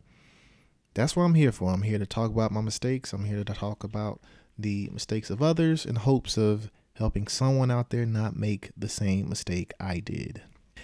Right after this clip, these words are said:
And honestly, it makes me very proud to see how much fire I've come under over the last two years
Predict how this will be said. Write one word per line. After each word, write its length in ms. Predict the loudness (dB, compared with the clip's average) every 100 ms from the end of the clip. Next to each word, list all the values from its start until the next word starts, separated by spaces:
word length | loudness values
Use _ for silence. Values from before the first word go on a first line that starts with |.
| -20 -10
And 120 | -4
honestly, 400 | 2 4 4 2
it 60 | 0
makes 240 | 2 0
me 80 | -2
very 220 | 2 2
proud 340 | 2 2 2 0
to 80 | -2
see 240 | -2 -2
how 140 | -2
much 240 | 0 -2 -2
fire 340 | -2 0 0
I've 140 | -2 -6
come 260 | -4 0
under 300 | 2 0 0
over 160 | -2 -2
the 100 | -4
last 340 | -4 -4 -6
two 180 | -4 -4
years 420 | -2 -2 -4 -6